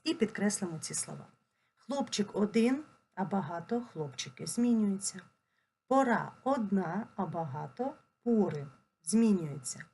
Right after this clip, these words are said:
Небо одне, а багато. Не можна ж сказати неб або небів. Ні, це слово вживається тільки в однині, підкреслюємо.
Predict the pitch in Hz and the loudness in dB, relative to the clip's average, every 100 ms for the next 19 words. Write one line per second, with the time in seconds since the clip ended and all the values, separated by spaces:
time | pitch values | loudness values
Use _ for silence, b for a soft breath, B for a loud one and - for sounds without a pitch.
0 | _ _ _ - 220 254 240 170 156 - | _ _ _ -2 2 4 4 0 -4 -8
1 | - 240 196 175 165 170 - - 269 214 | 0 0 0 -4 -6 -10 -6 2 4 4
2 | 196 165 160 - 262 - _ _ _ _ | 0 -4 -8 -6 -6 -8 _ _ _ _
3 | _ _ _ _ _ _ _ _ _ _ | _ _ _ _ _ _ _ _ _ _
4 | _ _ _ _ _ _ 170 165 160 254 | _ _ _ _ _ _ -10 -4 0 2
5 | 262 233 202 180 160 180 175 170 151 139 | 2 0 -2 -2 -2 -2 -2 -2 -4 -6
6 | 147 - - 160 156 175 175 143 127 147 | -8 -12 -16 -6 -2 -2 -2 -4 -6 -10
7 | - _ _ _ _ 185 254 359 B B | -14 _ _ _ _ 0 2 2 B B
8 | B B - 185 233 262 269 202 202 185 | B B -4 -2 0 0 0 0 0 -2
9 | 170 156 - 160 - 240 269 - 160 160 | -4 -4 -6 -10 -6 -4 -4 -6 -6 -4
10 | 208 190 180 170 165 175 - 170 - 151 | -2 -2 -4 -6 -10 -10 -8 -8 -8 -10
11 | 151 147 | -10 -12